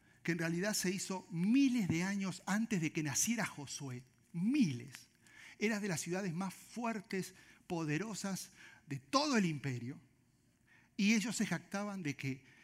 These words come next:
eh, "Hagan lo que quieran, pero acá es imposible entrar". No se puede.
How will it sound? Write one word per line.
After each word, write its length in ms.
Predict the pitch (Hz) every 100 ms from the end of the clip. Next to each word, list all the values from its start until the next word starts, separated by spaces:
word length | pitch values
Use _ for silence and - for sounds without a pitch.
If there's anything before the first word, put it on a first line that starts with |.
| -
eh, 240 | 165 165 - _ _ _ -
"Hagan 280 | 226 226
lo 100 | 214
que 140 | 185 165
quieran, 380 | 202 147 120 - _
pero 220 | - 127
acá 340 | 127 190 214 214
es 160 | 185 202
imposible 460 | 185 170 180 170
entrar". 280 | 165 160 127 - _ _ _ _ _ _ -
No 80 | 226
se 120 | -
puede. 280 | 233 180